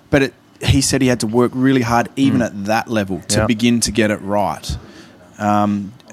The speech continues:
Speaker 1: did you ever go through phases where you, you weren't sure or you
Speaker 2: Yeah,
Speaker 1: doubted?
Speaker 2: I think,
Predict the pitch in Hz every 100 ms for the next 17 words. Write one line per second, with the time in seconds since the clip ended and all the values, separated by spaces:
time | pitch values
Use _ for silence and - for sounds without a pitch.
0 | 127 127 123 147 151 139 123 127 120 123
1 | 117 - 127 113 117 117 113 110 110 113
2 | 113 117 117 113 90 - 113 107 113 104
3 | - 110 143 175 - 185 185 - 180 175
4 | 160 - 151 151 185 131